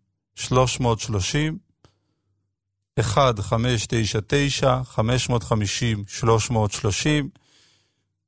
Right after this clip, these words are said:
פעמים יש עומס ויש את האפשרות להשאיר הודעות. חשוב לציין שיש מוקד הנקרא מוקד אאוטנט, שישנו מעל שמונים,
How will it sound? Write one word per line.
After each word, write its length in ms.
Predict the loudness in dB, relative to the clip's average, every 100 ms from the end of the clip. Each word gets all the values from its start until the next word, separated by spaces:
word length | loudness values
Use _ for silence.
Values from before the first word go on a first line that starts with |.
| _ _ _
פעמים 380 | 2 2 2 2
יש 280 | 2 0 -2
עומס 560 | 2 2 4 0 -2 -4
ויש 240 | -2 0 0
את 100 | 0
האפשרות 800 | 0 0 2 2 2 -4 -10 -10 0
להשאיר 380 | 2 4 2 0
הודעות. 580 | 2 4 2 2 -2 -14 _ _ _ _ _ _ -4
חשוב 320 | -2 0 0
לציין 520 | 0 2 2 2 0 -4 _
שיש 380 | -4 2 2 2
מוקד 440 | -2 2 2 2
הנקרא 460 | 0 -2 2 4 4
מוקד 400 | 2 -2 -2 2
אאוטנט, 680 | 4 4 2 -2 -2 -2 -6 -12 _ _ _ _ _ _ _ _ _ -16
שישנו 800 | -6 -2 0 -2 0 2 2 2
מעל 520 | 0 2 4 2 -2
שמונים, 720 | -4 -2 0 0 0 -2